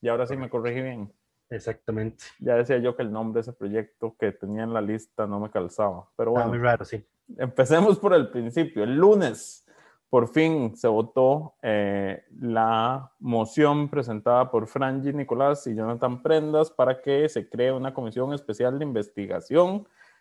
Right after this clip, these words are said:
Speaker 1: en torno al caso, eh,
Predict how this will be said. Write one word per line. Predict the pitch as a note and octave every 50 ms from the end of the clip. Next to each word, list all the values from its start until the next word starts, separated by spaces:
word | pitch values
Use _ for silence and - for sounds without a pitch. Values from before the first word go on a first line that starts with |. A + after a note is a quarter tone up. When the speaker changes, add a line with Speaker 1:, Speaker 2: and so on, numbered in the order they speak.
| _ _ -
Speaker 1:
en | - A2 G#2+ G#2
torno | - - C#3+ C#3+ C#3+ D3 D3 D#3 D3+ D3+
al | D3 D3 C#3+ -
caso, | - C3+ C3 B2+ B2+ - - D3 C#3+ D3 D3+ D3 _ _ _ _ -
eh, | A2 G#2 G2 F#2 F#2 -